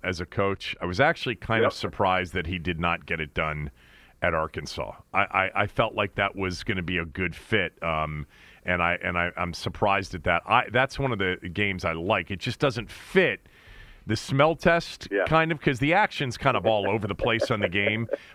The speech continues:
Speaker 1: But I think Illinois is
Speaker 2: Yeah.
Speaker 1: gonna crush
Speaker 2: Yeah.
Speaker 1: Indiana tonight, um, and that, that, that there's a chance they could be, uh, you know, a, a pretty good team. So let me just make sure I have this straight. Over U C L A, over Washington State,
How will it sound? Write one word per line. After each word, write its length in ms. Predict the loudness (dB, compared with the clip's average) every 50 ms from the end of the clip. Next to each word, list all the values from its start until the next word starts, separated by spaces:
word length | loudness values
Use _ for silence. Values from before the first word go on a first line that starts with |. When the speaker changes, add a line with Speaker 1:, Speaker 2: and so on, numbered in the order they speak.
| 0
Speaker 1:
But 100 | 4 6
I 100 | 6 6
think 200 | 4 2 2 0
Illinois 340 | 2 2 2 2 2 4 2
is 100 | 2 2
Speaker 2:
Yeah. 40 | -2
Speaker 1:
gonna 140 | -2 -2 -4
crush 400 | -6 -4 0 0 0 0 0 -2
Speaker 2:
Yeah. 140 | 0 0 0
Speaker 1:
Indiana 300 | 0 0 -2 -2 -4 -4
tonight, 380 | -4 -4 -4 -4 -4 -6 -6 -8 -4 0
um, 440 | 0 2 2 0 -2 -2 -6 -6 -8 -12 -20 -16 -6 -4
and 180 | -2 0 0
that, 200 | 0 -2 -2 -2
that, 160 | -2 -2 -2 -4 -8 -6
that 300 | -6 -4 -2 -2 -2 -2
there's 220 | -2 -2 -2 -4
a 40 | -8
chance 380 | -6 -2 0 0 0 -2 -2 -4
they 120 | -4 -4
could 180 | -2 -4 -4 -2
be, 300 | -2 -2 0 -2 -4 -6 -10 -20 -20 -20 -20 -20 -12 -2
uh, 460 | 0 2 2 2 2 2 2 0 0 -2 _ -10
you 140 | -6 -4 -4
know, 160 | -2 -2 -2
a, 220 | -2 -4 -2 -2 -4
a 20 |
pretty 220 | -2 -2 -4 -4 -2
good 140 | -2 -4 -2
team. 220 | -2 -2 -2 -2
So 160 | -2 0 0
let 160 | 4 4 4 4
me 100 | 2 2
just 260 | 0 0 -2 0 0
make 200 | 0 0 0 0
sure 200 | -2 0 2 2
I 60 | 4
have 200 | 4 2 2 2
this 120 | 0 -2
straight. 340 | -2 -2 0 2 2 2 2 2
Over 300 | 2 2 2 4 2 0
U 180 | 0 2 0 -2
C 200 | -2 0 0 2
L 180 | 2 4 2 2
A, 80 | 2
over 280 | 4 2 2 2 2 2
Washington 600 | 4 4 4 4 2 0 -2 -6 -4 -4 -4 -6
State, 400 | -6 0 2 2 2 2 0